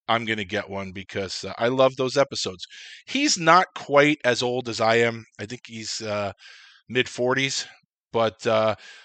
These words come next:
but I can see him venturing down the path of cranky old man, fist shaking at the clouds,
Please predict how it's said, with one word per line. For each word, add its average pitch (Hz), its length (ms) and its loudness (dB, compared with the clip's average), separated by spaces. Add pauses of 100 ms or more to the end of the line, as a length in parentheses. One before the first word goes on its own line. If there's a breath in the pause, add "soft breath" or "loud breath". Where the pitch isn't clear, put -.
but 120 100 2
I 143 160 8
can 147 220 -4
see 156 340 -2
him 135 320 -6
venturing 123 560 -4
down 113 320 0
the 107 160 -8
path 110 380 -2
of 107 160 -10
cranky 110 480 -8
old 101 260 -8
man, 101 320 -8 (380 loud breath)
fist - 520 -2
shaking 113 500 -2
at 107 120 -8
the 107 100 -16
clouds, 110 760 -2